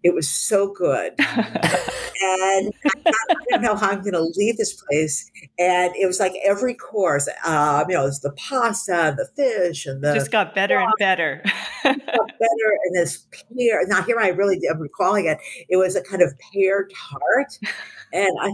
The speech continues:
Speaker 1: thought, "I don't th-, I don't think I wanna leave this place.
Speaker 2: <laughs>
Speaker 1: I'm not sure I'm able." <laughs> It's so good.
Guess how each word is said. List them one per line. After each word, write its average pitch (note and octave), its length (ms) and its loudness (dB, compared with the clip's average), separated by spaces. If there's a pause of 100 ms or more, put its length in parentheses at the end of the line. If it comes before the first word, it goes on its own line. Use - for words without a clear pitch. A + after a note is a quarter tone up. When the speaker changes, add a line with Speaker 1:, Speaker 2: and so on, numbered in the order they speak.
Speaker 1:
thought, F#3+ 180 2 (200)
"I G#3 40 2
don't C4+ 200 -2
th-, A3 160 0
I G3+ 80 0
don't D4 160 -2
think D4 160 -4
I G#3+ 60 2
wanna F#3 280 0
leave F3+ 300 0
this F3 160 -4
place. - 580 -2 (180)
Speaker 2:
<laughs> - 160 -16
Speaker 1:
I'm C4 120 -6
not A3+ 260 2
sure - 180 -2
I'm F#3+ 200 0
able." G#3 320 2
<laughs> - 20 0
It's - 640 -4
so C4 220 4
good. G3 540 -2